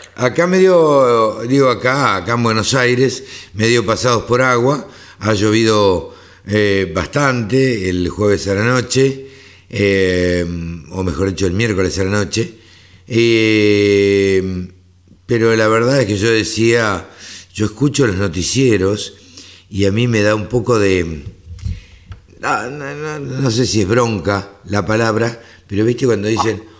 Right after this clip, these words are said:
"Horrible el tiempo, horrible el tiempo,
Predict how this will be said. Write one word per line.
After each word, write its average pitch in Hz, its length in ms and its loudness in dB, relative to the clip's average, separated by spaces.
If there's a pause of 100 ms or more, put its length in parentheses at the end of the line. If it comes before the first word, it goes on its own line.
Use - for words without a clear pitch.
(160)
"Horrible 123 960 2
el 104 200 -2
tiempo, 113 580 0
horrible 135 760 2
el 110 160 -2
tiempo, 123 600 -2